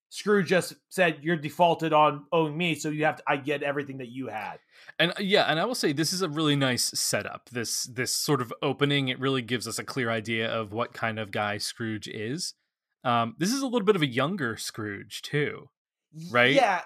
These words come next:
Speaker 1: it's only, we know it's only twenty years from a certain event later on. We get some context, so I guess he's in
Speaker 2: Sure.
Speaker 1: his, like, his early fifties, early s-,
Speaker 2: Sure, mid
Speaker 1: like, no
Speaker 2: forties to early fifties, somewhere in that range.
Speaker 1: Nowhere past sixty. And,
Speaker 2: Yeah,
Speaker 1: and,
Speaker 2: no.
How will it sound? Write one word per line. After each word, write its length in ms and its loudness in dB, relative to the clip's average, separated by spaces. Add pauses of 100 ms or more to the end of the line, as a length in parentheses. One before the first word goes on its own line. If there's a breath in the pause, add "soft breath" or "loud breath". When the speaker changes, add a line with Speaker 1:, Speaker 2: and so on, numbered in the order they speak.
Speaker 1:
it's 340 0
only, 420 -2
we 160 -6
know 360 0
it's 120 -6
only 280 -2
twenty 420 -6
years 260 -4
from 140 -8
a 40 -6
certain 360 -8
event 460 -6
later 340 -4
on. 180 -2
We 80 -8
get 280 -4
some 300 -2
context, 460 -4
so 120 0
I 120 0
guess 240 -6
he's 100 -6
in 60 2
Speaker 2:
Sure. 100 0
Speaker 1:
his, 120 -6
like, 120 -2
his 220 -8
early 360 0
fifties, 1000 -10
early 240 -2
s-, 80 0
Speaker 2:
Sure, 500 2 (280)
mid 200 2
Speaker 1:
like, 140 -2
no 160 8
Speaker 2:
forties 240 4
to 100 0
early 240 2
fifties, 520 -6
somewhere 380 2
in 120 -4
that 240 -8
range. 420 -12
Speaker 1:
Nowhere 560 8
past 400 2
sixty. 560 -10
And, 140 4
Speaker 2:
Yeah, 180 0
Speaker 1:
and, 240 -2
Speaker 2:
no. 60 -4